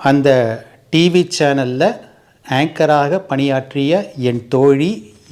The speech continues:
என்கிட்ட சொன்னது. இப்போ அந்த பெண், ஆ, சொந்தமா ஒரு சின்ன YouTube சேனல் வச்சு நடத்துறாங்க. ஒரு குடும்ப தலைவியாகவும் இருக்கிறாங்க.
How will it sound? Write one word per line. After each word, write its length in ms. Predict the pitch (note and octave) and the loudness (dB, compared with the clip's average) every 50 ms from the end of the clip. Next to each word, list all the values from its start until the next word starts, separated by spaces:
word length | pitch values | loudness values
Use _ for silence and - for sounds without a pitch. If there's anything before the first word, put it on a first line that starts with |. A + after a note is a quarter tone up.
| B2+ | -6
என்கிட்ட 400 | B2+ C3+ C#3 C3+ - D3 C#3+ - | -2 -2 -2 -2 -2 -4 -2 -2
சொன்னது. 640 | D3+ - - C3 A#2 A#2+ A#2 A2 B2 F#3+ B3+ - - - - - - - - _ _ _ | -2 -2 -4 -6 -6 -4 -4 -2 -2 -2 -4 -6 -10 -18 -20 -20 -20 -20 -20 _ _ _
இப்போ 320 | - C#3 C#3 - - F#3 F3 | -6 -6 -4 0 2 2 2
அந்த 220 | D3+ C3 C#3 C3 | 4 2 0 -2
பெண், 380 | - - C#3 C3+ D#3 F#3 F3+ - - _ _ _ _ _ _ _ _ _ _ - D3 | -2 -2 -4 -2 -4 -4 -8 -14 -20 _ _ _ _ _ _ _ _ _ _ -12 -6
ஆ, 320 | C3+ B2 B2+ B2 A#2 A#2 A2+ A2 A2 A2+ A2+ - _ _ _ _ _ _ _ _ _ _ _ _ _ _ - - | -4 -2 -2 -2 -2 -4 -6 -8 -10 -12 -16 -20 _ _ _ _ _ _ _ _ _ _ _ _ _ _ -4 0
சொந்தமா 380 | E3 D3 D#3 D#3+ D#3+ E3 D#3+ D#3 | 2 2 2 2 4 4 4 4
ஒரு 500 | D3+ C#3 C3 B2+ B2+ A#2+ A#2 A#2 A#2 - - _ _ _ _ _ _ _ _ _ _ _ _ _ - - | 4 4 2 2 0 0 -2 -4 -6 -10 -18 _ _ _ _ _ _ _ _ _ _ _ _ _ -20 -18
சின்ன 640 | - - - - _ - E3 D#3 D#3 D#3 D3+ C#3 | -16 -16 -16 -12 _ -2 0 2 2 4 2 2
YouTube 360 | C3 C3 D3 C#3+ - D#3 C#3 C#3+ | 2 2 0 0 0 0 0 0
சேனல் 320 | - D3 C3 B2 B2 A#2+ | 0 -2 -4 -2 -2 -4
வச்சு 260 | A#2+ A#2+ - - C3 | -4 -6 -6 -8 -8
நடத்துறாங்க. 680 | A#2+ A#2+ A#2 A#2 - B2+ A#2 A2 A2 A2 A2+ C#3 G#3 A#3+ - - - - - _ _ _ _ _ _ _ _ | -6 -6 -6 -6 -6 -6 -6 -4 -4 -4 -4 -4 -4 -4 -8 -18 -20 -20 -20 _ _ _ _ _ _ _ _
ஒரு 360 | - D#3+ D#3 D3+ C#3+ B2+ B2+ A#2+ | 0 2 4 4 4 4 2 0
குடும்ப 260 | C3 D3+ D#3+ D#3 D#3 D3+ | 0 0 2 2 2 2
தலைவியாகவும் 720 | D3 C3+ B2+ B2 B2 B2 A#2+ A#2 A2+ A2 B2 B2 B2+ A#2 | 2 0 0 0 0 -2 -2 -2 -2 -4 -4 -4 -4 -4
இருக்கிறாங்க. 580 | G#2+ A2 A2 - A#2 A2+ G#2+ G#2+ G2+ A2 - | -6 -6 -6 -6 -6 -6 -6 -6 -8 -10 -12